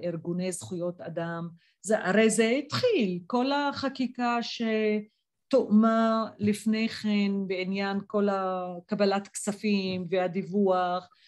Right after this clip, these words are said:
וכל החקיקה שעוברת, אה, אה, זאת לא חקיקה דמוקרטית, זאת לא אווירה דמוקרטית, ואי אפשר להמשיך כך.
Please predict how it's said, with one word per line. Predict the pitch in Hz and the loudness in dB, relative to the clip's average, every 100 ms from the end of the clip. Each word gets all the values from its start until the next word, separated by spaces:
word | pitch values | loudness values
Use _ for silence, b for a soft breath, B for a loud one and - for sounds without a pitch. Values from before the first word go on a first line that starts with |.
| b - | b -2
וכל | 220 - 240 | 0 2 2
החקיקה | 247 247 240 233 226 220 214 | 2 0 -2 -2 0 0 0
שעוברת, | - 214 196 196 175 208 220 214 202 196 - _ _ _ _ | 0 0 0 -2 2 4 4 4 2 0 -8 _ _ _ _
אה, | 190 185 180 - | -4 -2 -4 -2
אה, | 190 180 175 | 0 0 0
זאת | 165 208 226 | 0 0 0
לא | 226 | -2
חקיקה | 233 220 208 202 185 | -2 -2 -4 -2 -4
דמוקרטית, | 165 170 165 - 170 160 - 156 | -2 -4 -6 -8 -8 -8 -10 -14
זאת | - 175 170 _ | -6 -6 -6 _
לא | 202 208 | 0 2
אווירה | 208 190 196 185 175 | 2 2 2 2 -4
דמוקרטית, | 170 170 165 - 202 214 240 240 - | -6 -8 -10 -8 -4 -4 -4 -6 -6
ואי | 190 269 | -4 -4
אפשר | 269 - 170 165 | -4 -6 -6 -8
להמשיך | 165 160 160 165 160 _ | -8 -10 -10 -14 -18 _
כך. | 143 _ | -20 _